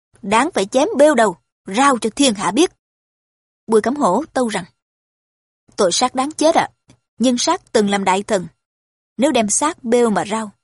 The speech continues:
e rằng thiên hạ cho là vua bạc đãi công thần. Giả lại, tội của Sát, dân gian bàn luận cười chê. Đó cũng chính là cách chém rau đó thôi." Vua nghe ra, liền cho Sát tự tử,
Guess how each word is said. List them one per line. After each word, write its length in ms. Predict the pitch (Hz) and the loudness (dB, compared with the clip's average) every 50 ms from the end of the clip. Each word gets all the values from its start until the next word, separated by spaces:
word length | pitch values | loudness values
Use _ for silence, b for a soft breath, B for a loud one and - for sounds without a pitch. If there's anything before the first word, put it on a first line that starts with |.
| _ _ _ _ _ _ _ | _ _ _ _ _ _ _
e 120 | - 277 240 | -2 0 2
rằng 160 | 220 175 190 | 0 -2 -2
thiên 160 | - 254 247 | -4 -4 -4
hạ 180 | 240 185 - 226 - | -2 -2 -4 -4 -2
cho 140 | - 240 233 | -2 0 0
là 120 | 220 170 202 190 | 0 -2 -2 -2
vua 240 | 214 226 226 220 208 | -2 0 0 0 -2
bạc 300 | - - 196 175 - - | -2 -2 -4 -4 -4 -4
đãi 220 | 190 180 202 302 | -6 -6 -4 -4
công 180 | - - 262 233 | -4 -4 -6 -4
thần. 240 | - - 185 175 165 - _ _ _ _ _ _ _ _ _ _ _ _ _ _ _ | -4 -6 -6 -8 -8 -14 _ _ _ _ _ _ _ _ _ _ _ _ _ _ _
Giả 200 | 190 202 180 254 | -4 -2 -2 -2
lại, 260 | 277 202 147 160 165 - _ _ _ b b b _ | -2 -2 -2 -2 -4 -10 _ _ _ b b b _
tội 180 | - 175 180 190 | -2 0 0 0
của 160 | - 208 190 | -2 -4 -4
Sát, 280 | - - 294 294 349 - _ _ _ _ _ - | -4 -6 -6 -8 -8 -10 _ _ _ _ _ -6
dân 300 | 208 269 277 269 254 226 | -2 -2 -2 -2 -2 -2
gian 300 | 262 254 254 240 208 190 | -2 -2 -2 -4 -2 -2
bàn 220 | 208 202 185 180 185 | -2 -2 -2 -6 -6
luận 320 | 180 190 180 185 196 196 - | -6 -6 -6 -6 -8 -8 -2
cười 220 | 220 226 202 180 | 0 0 0 0
chê. 300 | 165 - - 233 233 226 214 - _ _ _ _ _ _ _ _ _ _ _ _ | -2 -4 -2 -2 -2 -2 -4 -8 _ _ _ _ _ _ _ _ _ _ _ _
Đó 340 | - 190 196 202 240 285 320 - | -8 -8 -6 -6 -6 -8 -10 -4
cũng 200 | _ 202 180 190 | _ -4 -4 -4
chính 300 | 214 - _ 262 262 320 | -6 -8 _ -6 -6 -4
là 120 | 392 349 - | -4 -4 -6
cách 280 | - - 247 262 - _ _ | -4 -6 -8 -8 -8 _ _
chém 220 | - 247 247 302 359 339 233 | -4 -4 -4 -4 -4 -6 -6
rau 200 | 240 240 233 233 | -4 -2 -2 -2
đó 120 | 226 269 294 | -2 -2 -2
thôi." 220 | - 262 233 220 - _ _ _ _ _ _ _ _ _ _ _ _ _ _ _ _ _ _ _ _ _ _ _ _ | -2 -4 -4 -4 -6 _ _ _ _ _ _ _ _ _ _ _ _ _ _ _ _ _ _ _ _ _ _ _ _
Vua 200 | 202 208 262 269 | -4 -2 0 0
nghe 220 | 247 254 254 247 | 0 0 -2 -2
ra, 360 | 220 233 240 240 233 226 - _ _ _ _ _ _ | -2 -2 -4 -4 -4 -6 -10 _ _ _ _ _ _
liền 380 | - 202 208 214 202 190 180 170 | -6 0 2 2 2 2 0 -4
cho 140 | - 262 262 | -4 -4 -4
Sát 280 | - - 349 - - | -2 -2 -4 -4 -2
tự 140 | - - 185 | -4 -4 -4
tử, 380 | 185 - 175 170 170 220 294 | -2 -2 -2 -2 -2 -4 -6